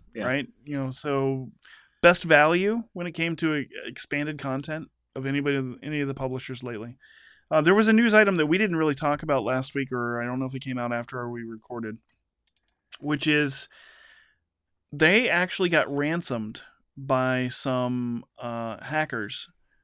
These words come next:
Speaker 2: who got a hold of early design documents for Cyberpunk twenty seventy-seven and ransomed and said, "Hey, C D Projekt Red, you pay our ransom or we release this stuff." And they put out a press release this week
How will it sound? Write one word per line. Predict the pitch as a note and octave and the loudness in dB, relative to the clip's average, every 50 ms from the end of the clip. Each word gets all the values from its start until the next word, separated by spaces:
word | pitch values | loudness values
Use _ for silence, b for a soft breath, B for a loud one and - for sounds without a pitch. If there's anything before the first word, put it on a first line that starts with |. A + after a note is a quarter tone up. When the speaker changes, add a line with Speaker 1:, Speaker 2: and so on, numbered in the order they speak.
| _ _ _ - | _ _ _ -4
Speaker 2:
who | - C#3+ C#3 B2+ | -2 0 0 2
got | C#3 C3+ C3 B2 | 2 2 2 2
a | B2 A#2+ | 0 -2
hold | B2 C#3 C#3+ C#3+ D3 C#3 | 0 0 2 2 2 2
of | C3 B2+ A#2+ - | 2 0 0 -2
early | - C3+ D3 D3 D3 C#3+ | -2 0 0 2 2 0
design | C3+ C3+ C3 B2+ B2+ B2+ B2+ B2+ | 0 -2 -2 -2 0 0 0 0
documents | B2 A#2 A#2 A2 - A#2+ A#2 A2 - | -2 -4 -6 -8 -8 -8 -8 -8 -10
for | - - A#2 | -10 -10 -8
Cyberpunk | - - A2+ A2+ A2 A2+ - A#2+ A#2 A2 - - | -8 -6 -6 -8 -8 -10 -10 -10 -12 -12 -12 -16
twenty | - - A#2+ A#2 A#2+ A#2 | -16 -12 -8 -8 -6 -6
seventy-seven | - - A#2+ A#2+ A2+ A2+ - - A#2 A#2 A#2 A#2 A#2 | -6 -6 -6 -6 -6 -6 -6 -4 -4 -6 -6 -6 -8
and | A2+ A2+ A2+ | -6 -6 -6
ransomed | A#2+ B2 C3 C3 B2+ - C3 B2+ A#2+ B2 - b b b b b b b | -4 -2 -2 -2 -2 -2 -4 -4 -6 -6 -10 b b b b b b b
and | b C3 B2+ | b -4 -2
said, | - C#3 B2+ B2+ B2 A#2 _ - | 0 2 0 0 -2 -4 _ -2
"Hey, | - D3+ C#3+ C3 A#2+ A2+ G#2+ - b b b b b b b _ _ _ _ - | 2 4 4 4 4 2 -4 -10 b b b b b b b _ _ _ _ -12
C | - - D3 | -4 -2 0
D | C#3+ C#3 | 0 2
Projekt | C3+ D#3 D3+ C#3+ C#3 C3+ C3+ - | 4 6 6 6 4 0 0 2
Red, | E3+ F3+ E3 D3 | 4 4 4 2
you | C#3 D3 C#3+ | 0 -2 -2
pay | - D3+ D3 D3 | 0 2 4 4
our | C#3 C3 | 4 4
ransom | B2+ C3+ C#3+ D#3+ C#3+ - C3+ B2+ | 4 2 0 0 -2 -2 -2 -2
or | B2 B2 | -2 0
we | B2 C3 C3 | 0 0 0
release | B2 B2 B2 C3+ D#3 E3 - - | 0 0 0 0 -2 -2 -2 -4
this | B2+ A2 - | -4 -4 -4
stuff." | - - - A2+ A2+ A2+ - - - - | -4 -4 -4 -6 -6 -6 -10 -14 -14 -10
And | B2+ C3+ C3 | -6 -4 -2
they | C3 C3+ | -2 -4
put | C3+ _ - - E3 D#3+ | -4 _ -8 -4 0 2
out | D3 C#3 B2+ | 2 2 0
a | - | -2
press | - - D3+ C#3+ C#3 - | -4 -4 -4 -4 -4 -6
release | C3+ A#2+ A#2 A#2 A#2 - - | -6 -4 -6 -6 -6 -8 -10
this | - B2+ - - - | -10 -10 -12 -10 -10
week | B2+ B2+ A#2+ G2 - - | -8 -8 -8 -10 -12 -16